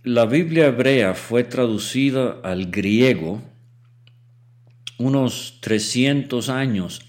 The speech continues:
antes de Cristo. O sea, doce, trece siglos antes de que los masoretas, eh, terminaran de copiar su,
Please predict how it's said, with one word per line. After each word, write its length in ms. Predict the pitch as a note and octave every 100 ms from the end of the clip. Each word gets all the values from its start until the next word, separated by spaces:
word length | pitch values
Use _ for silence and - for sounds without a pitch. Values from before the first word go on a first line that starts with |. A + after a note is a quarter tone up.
| _
antes 640 | C3+ E3+ E3+ - G2+ E2+
de 160 | D#2 E2
Cristo. 500 | - E2+ - - - - _ _ _ _ _ _ _ -
O 80 |
sea, 160 | - C3
doce, 420 | A#2+ E3 F3 F3
trece 460 | D3+ - D3+ D#3 C3+
siglos 800 | - - D3+ B2+ A#2 A2 - -
antes 640 | B2 D3 D3+ C#3 G2 D#2+
de 160 | E2 F2
que 120 | F#2
los 180 | F2+ E2
masoretas, 960 | F#2 F2+ - F2 G2+ G2+ D#2+ D2 - _ - - - _
eh, 260 | - F2 E2
terminaran 840 | - F2+ F2+ F2+ F#2+ F#2+ F2+ E2 - _ _ -
de 180 | F#2 F2+
copiar 580 | F2 D#2+ F#2 F#2+ F2+
su, 720 | E2 - - F#2 F2+ E2+ D#2